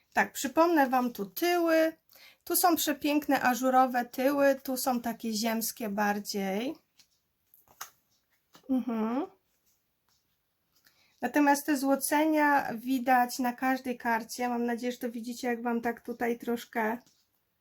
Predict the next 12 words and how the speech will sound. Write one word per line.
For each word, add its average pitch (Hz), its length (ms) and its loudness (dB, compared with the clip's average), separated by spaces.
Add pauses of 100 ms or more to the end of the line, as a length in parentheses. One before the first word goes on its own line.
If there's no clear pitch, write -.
(760)
Ale 294 200 6
przepięknie 330 680 0
to 262 160 -2
widać, 240 360 -4
kochani. 254 400 -4
Przy - 140 -14
takiej 294 280 2
codziennej 302 520 2
pracy 302 720 2
naprawdę 285 640 2
widać 269 600 0
i 254 380 -4